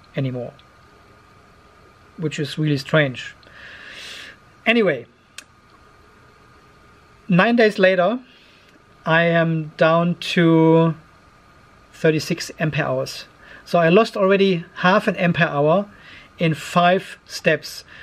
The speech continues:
And I would like to zoom in a little bit in this area here and show you these two patterns. I can't zoom in more. So on the left-hand side, this is the pattern the battery management system went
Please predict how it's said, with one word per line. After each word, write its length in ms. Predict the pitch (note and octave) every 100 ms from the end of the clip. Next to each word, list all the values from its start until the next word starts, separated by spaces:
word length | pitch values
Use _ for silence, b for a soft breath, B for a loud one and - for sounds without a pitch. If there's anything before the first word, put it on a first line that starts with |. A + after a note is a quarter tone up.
| B B
And 140 | D#3
I 80 | D#3+
would 160 | E3+ G#3+
like 220 | A3 A#3
to 100 | -
zoom 320 | - G#3+ G3+
in 160 | F3+ F#3+
a 60 |
little 180 | E3 D#3
bit 160 | D#3 E3
in 160 | D#3
this 240 | D3+ F3 -
area 400 | E3 D#3+ D3+ D3
here 400 | D3 D#3+ D3+ G3 - - - - B B B B B B B
and 160 | D3+
show 240 | D3+ - F3+
you 480 | F#3+ F#3 F3 F3 D#3 b b b b A3+
these 540 | D3 F#3 G3+ G3 - - -
two 300 | - F#3+ F#3+ F#3
patterns. 720 | - E3+ D#3 D3+ F#3 - - -
I 60 |
can't 260 | C#3+ D#3 D3+
zoom 220 | - C#3+
in 180 | C3+ C3+
more. 320 | C#3 C#3 C3+ - B B B B B B B
So 400 | - F#3+ F#3 - - -
on 100 | F3
the 60 |
left-hand 420 | F#3 A#3+ A#3 A3+
side, 360 | G3+ F#3+ F3+ D#3
this 120 | A3+
is 180 | C#4 A#3+
the 100 | A3+
pattern 640 | - E3+ F#3 F3+ F3 E3+
the 80 | D#3+
battery 580 | D3 E3 F#3+ F3+ E3+ E3
management 480 | D#3+ E3+ F3 E3+ D#3
system 600 | - D#3 - D#3 C#3+ D3 - -
went 520 | C#3 D#3+ F3 E3+